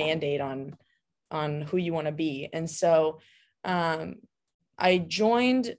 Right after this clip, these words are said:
the cross country team sophomore year of high school because I didn't wanna take P E with the same girls that had caused me a problem. And I didn't make the tennis team.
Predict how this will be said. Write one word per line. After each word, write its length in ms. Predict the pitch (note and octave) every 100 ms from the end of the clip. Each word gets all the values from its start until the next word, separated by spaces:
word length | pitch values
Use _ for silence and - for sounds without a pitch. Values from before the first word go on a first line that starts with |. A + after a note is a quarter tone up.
| -
the 140 | G3
cross 320 | F#3+ G3 F#3+
country 360 | - F3+ F3+ E3+
team 460 | E3 D3+ D3 D3+ D3+ _ -
sophomore 480 | - F3 E3+ F3
year 440 | E3+ D#3 D3 D3+ - _ _ _ _
of 120 | E3 E3
high 140 | E3+
school 240 | D#3+ - D#3+
because 340 | D#3 F3 D#3 D#3
I 240 | D#3 D#3
didn't 400 | D3 D3 F#3 G3
wanna 180 | F#3 F#3
take 360 | F3+ F3+ D#3+ -
P 500 | F#3 E3+ E3 D#3+ D#3+
E 40 |
with 180 | D#3 D#3+
the 60 | E3+
same 340 | - D#3 D#3+
girls 580 | E3 C#3+ C3+ E3 - - _ _ _
that 160 | E3+ D#3+
had 200 | E3 E3
caused 280 | - D#3 D#3
me 80 |
a 60 | D#3+
problem. 480 | D#3+ D3 D3 D3+ D#3+ -
And 460 | E3 D#3+ D#3 D#3 - _ _ -
I 80 | F#3
didn't 280 | A#3 B3+
make 160 | A#3+ A#3+
the 60 | B3+
tennis 320 | C#4 A#3+ A3
team. 400 | - D#3+ D#3 F#3